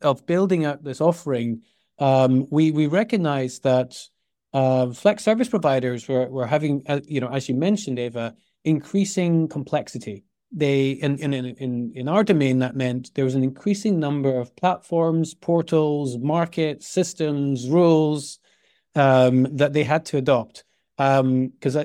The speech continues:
you know, as you, as you mentioned, unlike renewable generation, where you just need a P P A, where you just sell your energy to someone, um, flexibility, it's all about actively making decisions all the time.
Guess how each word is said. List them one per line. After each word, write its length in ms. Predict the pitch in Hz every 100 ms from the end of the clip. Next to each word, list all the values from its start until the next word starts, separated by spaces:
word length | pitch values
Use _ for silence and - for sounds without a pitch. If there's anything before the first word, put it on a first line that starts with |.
| 160
you 80 | 139
know, 80 |
as 260 | 131 147 143
you, 100 | 151 147
as 140 | 139
you 80 | 143
mentioned, 420 | 190 202 151 131
unlike 380 | 156 165 156 147
renewable 320 | 143 139 127
generation, 640 | 117 127 147 196 196 147 127
where 140 | 123
you 140 | 120 117
just 160 | -
need 160 | 123 113
a 40 |
P 200 | - 127
P 180 | - 185
A, 260 | 180 135 117
where 100 | 117
you 100 | 110
just 240 | 117 - _
sell 200 | - 127
your 160 | 113 117
energy 340 | 143 127 120
to 140 | 113 113
someone, 420 | 127 117 113 110 _ _ _ _ _ _
um, 600 | 139 127 123 123 120 117 - _ -
flexibility, 800 | 202 - 147 214 240 - 127 120
it's 100 | -
all 120 | 180
about 260 | 165 139 - _
actively 420 | 156 170 - 175 156
making 360 | 151 151 139
decisions 720 | 131 180 147 120 104 - - _ _ _ -
all 160 | 135
the 80 | 120
time. 440 | - 202 117 104